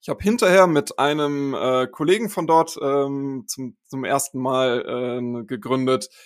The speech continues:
Da sind wir nie so über die ganz Early Stage hinausgekommen, weil wir dann beide andere Gelegenheiten hatten. Aber, ähm, sowohl mein, mein erster Mitgründer als auch meine heutigen immer noch Mitgründer sind alle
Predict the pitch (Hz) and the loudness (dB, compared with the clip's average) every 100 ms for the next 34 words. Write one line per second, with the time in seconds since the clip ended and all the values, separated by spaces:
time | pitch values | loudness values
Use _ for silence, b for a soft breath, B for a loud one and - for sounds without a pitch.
0 | b b - 123 131 127 127 127 123 123 | b b -8 -4 0 2 2 2 2 2
1 | 120 117 113 117 120 117 113 104 - 117 | 2 0 -2 -6 -4 -4 -6 -8 -8 -6
2 | 107 - 120 123 - 113 107 120 113 120 | -4 0 0 0 0 0 0 -2 0 0
3 | 120 127 120 113 107 117 113 110 117 117 | -4 -6 -4 0 0 0 0 2 4 4
4 | 107 127 131 127 127 131 127 117 123 123 | 2 2 2 0 -2 0 0 -2 -2 -4
5 | 117 120 - 120 117 120 117 110 117 117 | -4 -8 -2 0 2 4 4 2 0 -2
6 | 117 117 117 117 - B B - 131 135 | -2 -6 -8 -10 -14 B B -8 -2 4
7 | 160 143 139 131 - 120 - 139 190 175 | 6 6 4 0 -4 -4 2 2 2 -2
8 | - 156 147 123 147 135 131 131 127 175 | -2 0 2 2 0 0 -2 -2 0 2
9 | 180 151 143 156 170 151 143 143 - 127 | 2 0 -10 -4 -4 -4 -6 -8 -6 -6
10 | 123 120 123 120 - 123 127 120 113 | -4 -4 -4 -8 -2 0 2 2 0